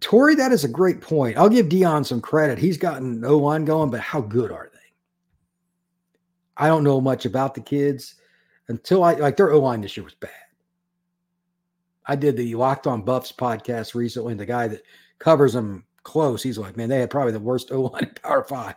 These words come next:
I'm like, "Man, that is a <laughs> smackdown." So it's something to think about. O-line talent will increase after spring.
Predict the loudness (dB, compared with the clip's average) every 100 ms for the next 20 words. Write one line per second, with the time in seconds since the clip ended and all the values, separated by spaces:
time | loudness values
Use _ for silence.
0 | _ -10 -10 -16 _ _ -20 -20 -20 _
1 | _ -14 -8 0 0 2 2 2 0 -4
2 | -4 -6 0 0 0 -6 -6 -6 -10 -14
3 | _ -20 -16 -16 -16 _ -18 -16 -12 -12
4 | -12 -14 -16 _ -14 -14 -20 -20 _ _
5 | _ _ _ _ _ _ _ _ _ _
6 | _ 6 8 6 4 4 2 0 -6 -4
7 | -2 0 -2 -2 -2 -4 -4 -4 -4 -6
8 | -10 -10 -10 -14 -12 -4 -4 -4 -10